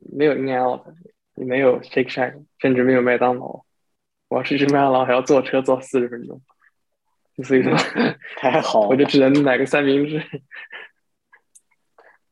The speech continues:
Speaker 1: 那个确实
Speaker 2: 那你们小镇惊-，惊人的有什么那个冰淇淋？
Speaker 1: 啊，啊，有的冰淇淋是很好吃。我，我确实来，我去剑桥吃的时候，剑桥学生最喜欢的冰淇淋，感觉没有我们学校的好吃，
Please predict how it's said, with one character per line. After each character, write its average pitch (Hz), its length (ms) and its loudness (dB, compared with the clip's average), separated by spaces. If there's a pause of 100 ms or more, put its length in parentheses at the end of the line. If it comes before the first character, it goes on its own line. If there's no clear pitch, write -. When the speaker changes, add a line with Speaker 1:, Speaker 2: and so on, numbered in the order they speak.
(180)
Speaker 1:
那 143 120 -4
个 139 80 0
确 143 120 -2
实 143 40 4
Speaker 2:
那 - 20 4
你 127 40 4
们 190 100 0
小 110 160 -2
镇 139 280 0
惊-， 156 280 -8
惊 175 180 -4
人 127 180 0
的 127 120 -4
有 110 140 -2
什 - 100 -18
么 110 100 -12
那 127 120 -8
个 113 160 -4
冰 131 180 -8
淇 - 140 -6
淋？ 123 120 -14 (1200)
Speaker 1:
啊， 131 120 -8
啊， 127 240 -8
有 123 120 -2
的 139 100 0
冰 196 200 4
淇 190 80 6
淋 143 180 2
是 220 80 -2
很 135 120 -8
好 123 140 -8
吃。 - 220 -14
我， 127 280 -6 (280)
我 127 100 -10
确 185 160 0
实 160 140 2
来， 131 340 0 (180)
我 135 80 -6
去 175 160 0
剑 180 220 2
桥 120 220 -4
吃 - 160 -2
的 147 120 2
时 143 80 0
候， 143 120 4
剑 143 200 -2
桥 123 140 -4
学 131 120 -4
生 131 120 0
最 139 140 -2
喜 135 80 -8
欢 113 80 -6
的 120 80 -6
冰 127 160 -2
淇 123 80 0
淋， 120 180 -6
感 120 180 -6
觉 131 360 0 (640)
没 143 120 4
有 147 100 4
我 123 80 0
们 127 80 -8
学 135 120 -4
校 131 100 -4
的 127 60 -10
好 107 120 -4
吃， - 300 -14